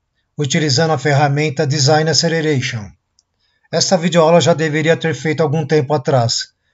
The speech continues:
porque essa ferramenta facilita muito a vida para fazermos eixos.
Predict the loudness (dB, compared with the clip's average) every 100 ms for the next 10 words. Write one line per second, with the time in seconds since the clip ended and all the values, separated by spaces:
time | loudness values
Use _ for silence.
0 | _ _ -6 -2 0 0 0 0 2 2
1 | 0 -2 -6 -8 -8 _ _ _ _ 0
2 | 0 0 -2 0 0 0 2 2 2 -2
3 | -2 -4 -4 -14 _ _ _ _ -2 0
4 | 0 0 0 0 0 0 -2 -6 -12 -16
5 | -18